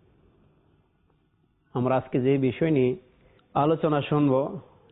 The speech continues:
সেটা হচ্ছে চগলখুরি থেকে তওবা। আজকের এই বিষয়ের উপর আমরা ইনশাআল্লাহ তাআলা বয়ান শ্রবণ করার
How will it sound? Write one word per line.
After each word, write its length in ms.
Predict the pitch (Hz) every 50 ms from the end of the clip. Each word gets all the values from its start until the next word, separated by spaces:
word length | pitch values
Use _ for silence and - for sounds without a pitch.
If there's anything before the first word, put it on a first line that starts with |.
| - - -
সেটা 220 | 127 117 120 117
হচ্ছে 400 | 110 117 123 - - 117 113 - - - _ _ _ _ _ _ _ _ _ -
চগলখুরি 580 | - 131 127 135 156 170 165 - 180 175 175 175
থেকে 340 | - 180 165 165 175 196 - - - - _ _ _ _ _ _ _ _ _ _ _ _ -
তওবা। 440 | 123 113 107 101 101 101 98 104 - - -
আজকের 440 | 131 117 - - - - 107 104 104 - _ _ _ _ _ _ -
এই 140 | - 113 117
বিষয়ের 360 | 113 120 113 - - 131 127
উপর 180 | 127 127 117 113
আমরা 260 | 107 107 107 107 104
ইনশাআল্লাহ 440 | 107 104 - - 107 107 101 101 98
তাআলা 420 | - 104 101 101 101 101 92 - _ _ _ _ _ _ _ _ _ _ _ _ _ _ _ _ - 107 101
বয়ান 300 | 101 101 104 104 104 101
শ্রবণ 400 | - - - 101 98 104 107 98
করার 260 | - 107 104 110